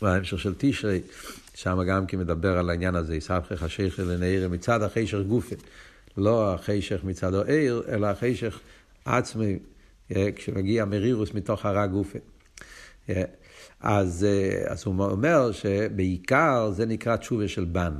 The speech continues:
כשהאיסאירוס תשובה מגיע מצד הריחו גופה. אבל בכלולוס, גם הבעל תשובה שנעשה מצד זה שמתעורר, הגסרס ימי תשובה, גם זה באמיתיס העניין,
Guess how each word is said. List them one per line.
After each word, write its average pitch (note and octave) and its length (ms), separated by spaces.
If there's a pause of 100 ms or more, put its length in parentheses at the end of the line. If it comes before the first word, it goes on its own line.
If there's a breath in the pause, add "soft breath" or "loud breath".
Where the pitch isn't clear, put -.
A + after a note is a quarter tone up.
(460)
כשהאיסאירוס F#2 880
תשובה A#2+ 300
מגיע A2 400
מצד G2+ 380
הריחו G2+ 340
גופה. F2 300 (640 loud breath)
אבל F2+ 220
בכלולוס, G2+ 640
גם A#2 280
הבעל A#2 240
תשובה A2+ 380
שנעשה F#2 600
מצד G2+ 460
זה G#2+ 240
שמתעורר, F2 680
הגסרס E2+ 640
ימי F#2 160
תשובה, D3 300 (600 loud breath)
גם B2 260
זה C3 200
באמיתיס G#2+ 640
העניין, G2+ 600